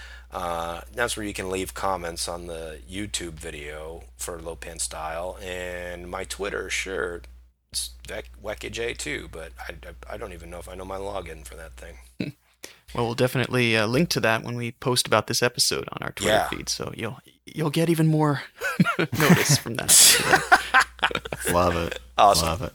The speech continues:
Speaker 2: As far as for us, uh, please visit us at five minutes of trouble dot com. You can also check us out on Facebook at Five Minutes of Trouble and Twitter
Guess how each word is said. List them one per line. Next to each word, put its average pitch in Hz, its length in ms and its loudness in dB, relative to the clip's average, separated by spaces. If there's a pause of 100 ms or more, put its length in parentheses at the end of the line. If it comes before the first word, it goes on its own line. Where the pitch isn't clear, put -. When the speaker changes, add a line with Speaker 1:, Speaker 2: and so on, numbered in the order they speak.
(160)
Speaker 2:
As 127 220 4
far 147 240 8
as 135 120 4
for 131 160 6
us, 165 360 6
uh, 127 200 8
please 156 240 2
visit 135 240 4
us 151 220 4
at 117 180 4
five 135 360 4
minutes 131 200 4
of 113 60 -4
trouble 131 300 6
dot 117 240 4
com. 151 480 0
You - 100 -8
can 127 100 0
also 127 200 2
check 139 200 4
us 139 140 6
out 139 80 6
on 139 140 6
Facebook - 500 0
at - 160 -6
Five 98 240 4
Minutes 104 220 0
of 98 60 -10
Trouble 135 360 6 (320)
and 127 260 4
Twitter 139 480 8